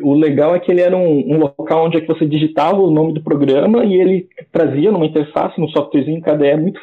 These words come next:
fácil pra você instalar, fora os vários scripts, porque o Kurumin era cheio de scripts pra instalar as coisas, ah, rotineiras.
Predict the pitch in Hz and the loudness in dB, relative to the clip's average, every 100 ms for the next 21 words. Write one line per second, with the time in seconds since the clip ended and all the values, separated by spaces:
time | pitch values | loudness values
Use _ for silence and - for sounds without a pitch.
0 | - 180 185 196 - 185 180 175 170 185 | -4 -2 -2 -6 -8 -6 -6 -8 -4 -2
1 | 175 - - 180 254 220 160 - 277 285 | 0 -2 -2 -2 0 0 0 0 0 -2
2 | - 196 202 - - - 143 - - - | -4 -6 -6 -8 -20 -10 -10 -10 -12 -2
3 | 185 160 240 175 - - 185 190 127 - | 0 2 0 0 -4 -4 -2 0 -4 -8
4 | 180 196 - 160 160 156 156 - 165 - | -12 -12 -6 -6 -2 -4 -2 0 -2 -2
5 | - - - - - 139 135 131 170 160 | -18 -20 -20 -20 -4 -2 0 -2 -2 -2
6 | - 135 156 135 | 0 0 2 0